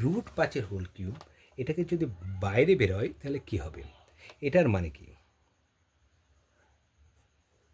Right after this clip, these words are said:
তাহলে রুট পাঁচ গুণিত রুট পাঁচ গুণিত রুট পাঁচ হবে, তাই না? এখানে দেখো দুটো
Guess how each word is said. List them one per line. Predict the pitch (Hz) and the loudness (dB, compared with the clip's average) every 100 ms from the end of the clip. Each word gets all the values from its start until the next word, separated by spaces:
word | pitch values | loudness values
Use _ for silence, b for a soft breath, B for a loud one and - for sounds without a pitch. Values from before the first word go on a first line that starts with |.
| _ _ _ _ - b b b b - | _ _ _ _ -20 b b b b -4
তাহলে | 131 113 98 | 4 4 6
রুট | 113 151 - - | 2 0 -4 -2
পাঁচ | 135 143 190 - 160 | 2 2 -2 -6 -10
গুণিত | 117 104 101 95 | -4 -2 -2 -4
রুট | 95 104 - - | -4 -4 -6 -8
পাঁচ | 117 160 175 - | -4 -4 -6 -12
গুণিত | 104 101 127 156 | -4 -4 -2 -2
রুট | 107 - | -2 -4
পাঁচ | 82 - | -14 -14
হবে, | - - - _ _ _ - | -18 -20 -20 _ _ _ -14
তাই | - 170 | -2 -2
না? | 180 _ B B B 113 | -2 _ B B B -4
এখানে | 135 180 | 0 0
দেখো | 175 110 92 | 2 0 0
দুটো | 165 180 | -4 0